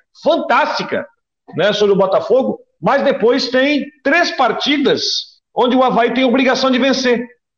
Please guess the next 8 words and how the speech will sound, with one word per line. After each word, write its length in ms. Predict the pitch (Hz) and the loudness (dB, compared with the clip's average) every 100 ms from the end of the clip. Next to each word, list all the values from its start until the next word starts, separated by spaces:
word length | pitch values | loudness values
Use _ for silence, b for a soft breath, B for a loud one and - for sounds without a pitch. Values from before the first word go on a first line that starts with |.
| _ | _
que 100 | 202 | -2
seria 420 | - 208 208 202 202 | 2 2 4 2 2
contra 280 | 208 202 | 2 2
o 120 | 190 202 | 0 0
Ponte 260 | 269 294 | 0 0
Preta 400 | - 220 277 285 | 0 0 2 0
em 80 | 208 | 0
casa, 420 | 175 190 220 277 | 0 0 2 0